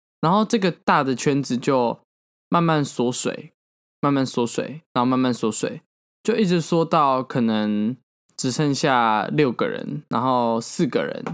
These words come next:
然后就是这些圈子都会在慢慢分散，像我、你还有阿华田嘛，我们这样就是一个，呃，高中生们的圈子，那可能我、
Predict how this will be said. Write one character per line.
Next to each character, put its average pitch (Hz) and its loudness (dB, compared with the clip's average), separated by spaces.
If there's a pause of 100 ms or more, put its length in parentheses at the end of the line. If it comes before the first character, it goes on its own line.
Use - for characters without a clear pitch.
(400)
然 139 2
后 151 2
就 - -2
是 240 2 (100)
这 262 4
些 220 4
圈 175 2
子 160 -2
都 160 2
会 160 2
在 165 2
慢 156 2
慢 139 0 (340)
分 123 2
散， 123 -2
像 156 -2 (380)
我、 123 0 (220)
你 120 2
还 123 0
有 117 4
阿 120 4
华 107 0
田 - -6
嘛， 73 -6
我 - -2
们 113 0
这 127 0
样 127 0
就 120 -2
是 120 -2
一 113 2
个， 101 -2 (320)
呃， 117 2
高 170 0
中 185 2
生 180 0
们 147 2
的 123 0
圈 123 -2
子， - -6 (140)
那 156 0 (360)
可 147 -4
能 135 0 (260)
我、 131 2